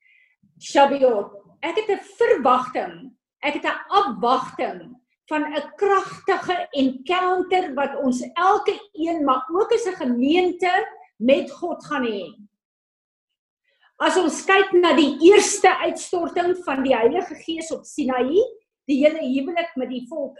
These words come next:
Israel, dan weet ons dat vlamme gekom.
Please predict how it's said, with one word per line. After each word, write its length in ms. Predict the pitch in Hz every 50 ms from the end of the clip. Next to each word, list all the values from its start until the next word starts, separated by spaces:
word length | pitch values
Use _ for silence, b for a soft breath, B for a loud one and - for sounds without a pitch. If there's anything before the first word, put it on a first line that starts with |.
| _ -
Israel, 600 | 302 285 - - 320 294 285 294 302 330 415 523 587 587 571 - _ _ _ _ _ _ _ -
dan 300 | 254 262 262 247 - -
weet 300 | 262 302 415 427 415 -
ons 320 | 285 294 277 254 - -
dat 280 | - 254 240 247 247 - - _ _ -
vlamme 400 | 392 403 403 392 381 370 339 -
gekom. 680 | - - 277 294 294 - 285 220 185 175 - -